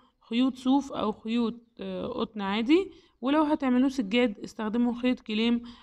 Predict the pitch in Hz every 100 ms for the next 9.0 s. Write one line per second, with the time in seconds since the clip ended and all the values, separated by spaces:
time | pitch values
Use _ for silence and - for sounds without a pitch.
0 | _ 214 220 220 240 240 220 196 202 196
1 | 208 208 208 208 _ 170 170 - - -
2 | _ _ _ _ 240 254 302 311 254 208
3 | 202 233 269 320 - _ _ _ 220 214
4 | 214 220 254 247 240 226 220 - - 196
5 | 233 233 226 - 208 247 - 208 254 -
6 | 349 392 - - _ _ - 220 - 277
7 | 240 220 220 240 240 240 - - _ 226
8 | 214 214 247 208 180 - 214 240 269